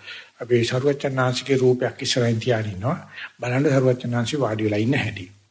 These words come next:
ඉතින් මේක තමයි දැකලා නෙමෙයි මේ සරුවච රූපේ හැදුවේ. සරුවචනාංශි පේනවා පළ අවුරුදු දහහකට පස්සේ. ඉතින් ඒ තායතල මෙතන දක්වා එක්දාස් හයසීයක් කාලේ හිතලා තිබුණා මේක වෙන්න ඇති භාවනා කරනකොට හොඳම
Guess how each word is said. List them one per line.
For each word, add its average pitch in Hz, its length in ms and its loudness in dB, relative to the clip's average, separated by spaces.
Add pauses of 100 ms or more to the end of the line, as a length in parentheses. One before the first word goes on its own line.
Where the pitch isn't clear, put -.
(240)
ඉතින් 143 120 0
මේක 135 220 4
තමයි 113 320 -2 (420)
දැකලා 131 420 2
නෙමෙයි 117 300 2
මේ 101 240 -2 (540)
සරුවච 120 400 0
රූපේ 117 360 2
හැදුවේ. 110 480 0 (460)
සරුවචනාංශි 120 640 -2
පේනවා 123 320 2
පළ 123 200 2
අවුරුදු 123 360 -2
දහහකට 123 560 0
පස්සේ. 95 400 -2 (720)
ඉතින් 147 240 2
ඒ 139 120 4
තායතල 135 440 2
මෙතන 127 340 -2
දක්වා 120 320 -4
එක්දාස් 117 320 -2
හයසීයක් 123 500 2
කාලේ 104 400 -4 (520)
හිතලා 170 300 4
තිබුණා 113 400 -2 (480)
මේක 135 320 4
වෙන්න 120 260 -2
ඇති 107 200 -4
භාවනා 123 380 -4
කරනකොට 117 380 -6
හොඳම 113 320 -6